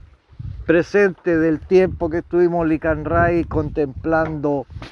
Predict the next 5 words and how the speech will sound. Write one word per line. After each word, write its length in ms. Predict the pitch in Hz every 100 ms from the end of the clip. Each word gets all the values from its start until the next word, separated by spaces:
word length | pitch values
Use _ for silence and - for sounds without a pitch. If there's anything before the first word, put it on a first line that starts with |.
| - - - - - - - - - -
la 200 | 143 147
erupción 580 | 143 143 123 170 156 151
del 160 | 143 127
volcán 540 | 123 117 - 127 117
Villarrica. 640 | 123 120 110 110 - -